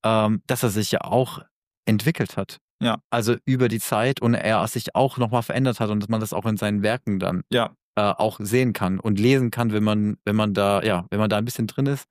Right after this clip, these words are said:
Speaker 1: dann ist es halt richtig faszinierend, dass man den Wandel seiner Person und auch seiner philosophischen
Speaker 2: Mhm.
Speaker 1: Einstellungen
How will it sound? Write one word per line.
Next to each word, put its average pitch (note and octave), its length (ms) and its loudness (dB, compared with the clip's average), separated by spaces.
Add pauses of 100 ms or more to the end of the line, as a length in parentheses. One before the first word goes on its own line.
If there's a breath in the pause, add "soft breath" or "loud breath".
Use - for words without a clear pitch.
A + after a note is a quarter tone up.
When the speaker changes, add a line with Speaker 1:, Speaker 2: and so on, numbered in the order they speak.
(240)
Speaker 1:
dann B2+ 140 2
ist B2 100 0
es C3 80 -2
halt B2+ 180 0
richtig C3+ 220 -6
faszinierend, C3 480 2
dass A#2 120 0
man G#2 200 0
den G#2+ 220 0
Wandel C3 340 2
seiner A2 320 2
Person A#2+ 520 0
und A2+ 140 0
auch A2 200 0
seiner G#2+ 220 -2
philosophischen G#2+ 540 -4
Speaker 2:
Mhm. - 60 -2
Speaker 1:
Einstellungen A2+ 580 0